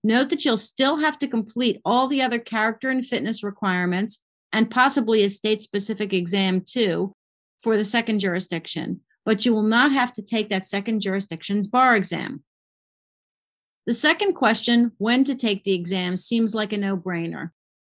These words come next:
You'll want to take the exam in the next administration when you are eligible to take it. For most of you, that would be the July administration.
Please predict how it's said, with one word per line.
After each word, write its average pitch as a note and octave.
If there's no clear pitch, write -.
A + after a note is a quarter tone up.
You'll A#3
want B3
to D#4+
take B3+
the B3+
exam G3
in G#3+
the G#3+
next G3
administration A3+
when F#3+
you A3
are A3
eligible F#3
to B3
take D4
it. -
For A#3+
most D4
of A#3
you, G3+
that F#3+
would G#3+
be A3
the G3+
July G3+
administration. F3